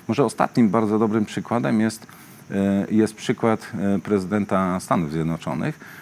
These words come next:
który zaraz po no-, po, po, e, po elekcji, po wyborze przywrócił porozumienie paryskie. Mówię, mam tu na myśli, e, mam tu na myśli Joe Bidena.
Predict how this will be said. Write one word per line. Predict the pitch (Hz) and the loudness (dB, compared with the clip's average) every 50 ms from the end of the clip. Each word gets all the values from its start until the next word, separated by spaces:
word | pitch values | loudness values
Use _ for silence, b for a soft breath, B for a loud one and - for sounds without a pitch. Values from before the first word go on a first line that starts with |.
| B B | B B
który | - - 113 107 117 | -4 -2 2 2 2
zaraz | 98 131 170 170 143 - - | 4 4 4 4 4 2 0
po | - - 107 | 0 2 2
no-, | 107 107 71 98 98 90 - | 2 2 2 0 -2 -2 0
po, | - 104 98 92 92 90 85 - - - - | 2 2 4 4 4 2 0 -2 -6 -6 0
po, | - 95 92 90 87 - - | 2 2 2 2 -2 -4 -6
e, | - 101 98 98 - 110 95 | -4 -2 -2 -2 -2 -4 -6
po | 80 - 113 107 - | -4 0 0 0 2
elekcji, | 104 98 95 87 - - - - 143 | 4 4 2 2 0 -2 -2 -2 -2
po | - - 107 | 0 0 -2
wyborze | 92 101 87 82 90 80 69 80 110 156 220 247 B B B B B B B B B B | 0 0 0 2 0 0 0 0 0 0 -2 -2 B B B B B B B B B B
przywrócił | - - 131 113 117 120 180 202 - - - 117 117 - 233 - - - - | -4 -2 -2 0 2 2 0 0 0 2 2 4 4 4 0 -4 -6 -10 -2
porozumienie | - 123 123 120 113 123 135 143 147 135 123 | 0 0 0 2 2 2 2 2 2 0 0
paryskie. | - 127 117 98 85 71 - - - 69 69 | 2 4 4 4 4 0 -2 -6 -6 -4 -2
Mówię, | 98 117 120 110 120 110 | 0 0 0 2 0 0
mam | 101 110 117 117 | 2 2 2 2
tu | 113 - 110 | 0 0 0
na | 104 104 | 0 2
myśli, | 104 107 107 - - 107 104 98 92 - - 95 92 | 2 0 0 0 2 2 2 2 0 -2 -2 -2 -2
e, | 87 90 | -2 -2
mam | 98 101 101 | -2 -2 -2
tu | 95 - 101 | -2 0 0
na | 104 101 | 2 2
myśli | 98 101 - - 107 92 98 | 2 0 0 -2 -4 -2 0
Joe | 101 | 2
Bidena. | 87 98 95 82 87 82 76 | 2 2 2 2 2 -2 -2